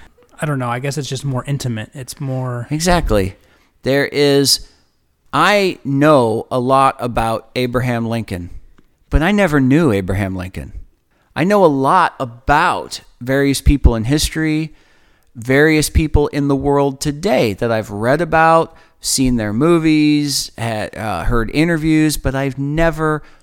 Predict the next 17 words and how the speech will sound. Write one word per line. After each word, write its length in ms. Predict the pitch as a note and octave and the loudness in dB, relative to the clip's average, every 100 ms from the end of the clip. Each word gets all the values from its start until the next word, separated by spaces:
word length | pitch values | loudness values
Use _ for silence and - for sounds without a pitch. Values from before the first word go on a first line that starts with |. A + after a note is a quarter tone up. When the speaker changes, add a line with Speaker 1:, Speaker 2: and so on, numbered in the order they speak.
| _ | _
Speaker 2:
met 500 | A#2+ C3 D3+ D3 - | -6 -2 0 -2 -4
them. 220 | B2+ A#2+ - | -4 -4 -4
I 200 | E3+ G3+ | -4 0
don't 340 | D#3+ D#3 - | 0 0 -2
know 480 | G#2+ G2+ G#2+ B2 G2+ | -6 -4 0 0 -2
them. 380 | E2+ A#1 A1+ - - _ _ | -6 -10 -12 -16 -16 _ _
Speaker 1:
Right. 340 | D#3 C#3 G2+ - _ _ _ D3+ | -12 -12 -12 -20 _ _ _ -4
Speaker 2:
And 200 | D#3 E3 | 0 0
there's 180 | F#3+ F3+ | 0 0
a 60 | |
difference 420 | D#3+ G3 D#3+ C#3 | 2 2 2 -2
here. 220 | C3+ G#2 - | 0 -2 -4
Knowledge, 760 | A#2+ C3+ E3+ F3+ C#3 F#2+ F2+ - | -2 2 4 4 2 0 -4 -2
this 200 | F3 - | 2 4
word 260 | F3+ C#3 | 4 0
knowledge, 800 | B2+ B2+ C3 C#3 G#2+ D2+ - - _ _ _ _ _ _ _ _ - | -2 0 2 2 0 -4 -10 -14 _ _ _ _ _ _ _ _ -8
God 520 | C3+ F#3+ G3+ F#3+ | -4 2 2 0